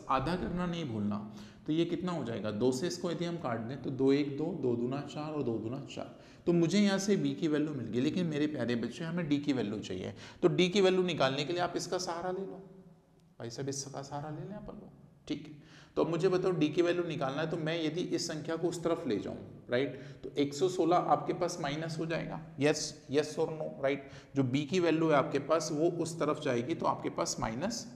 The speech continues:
हो जाएगी, ठीक है? आ, B, ठीक है। अब इसके बाद ये क्या हुआ, तो आपके पास यहाँ से जो बी की value है वो कितनी आ गई, तो B की value आपके पास आ गई है,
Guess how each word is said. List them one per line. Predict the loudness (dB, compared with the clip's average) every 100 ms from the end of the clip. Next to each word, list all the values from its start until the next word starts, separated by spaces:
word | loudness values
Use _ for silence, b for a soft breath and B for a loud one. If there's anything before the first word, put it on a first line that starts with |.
| -2
हो | 2
जाएगी, | 2 0 -2 -6 -10 -12 -20 -12 -2
ठीक | -2 -2
है? | -12 -18 B B B B B -2
आ, | 2 4 2
B, | 2 0 -2 -4 -8
ठीक | -6 -6
है। | -10 -18 -20 B B B
अब | 4 4 -4
इसके | -2 2
बाद | 2 2
ये | 0
क्या | 4 4
हुआ, | 4 0 -2 -4 -6
तो |
आपके | 4 4 4 -2
पास | 0 -2 -2
यहाँ | -2 -2
से | 0 0 0
जो | 0
बी | 0
की | 0 0
value | 2 2 0
है | -2
वो | -2 -2
कितनी | -2 -4
आ | -4
गई, | -4 -4 -8 -14 B B -10
तो | -4
B | 2 2
की | 4
value | 2 4
आपके | 2 2 4
पास | 4 4 2
आ | 0
गई | 2 2
है, | 2 0 0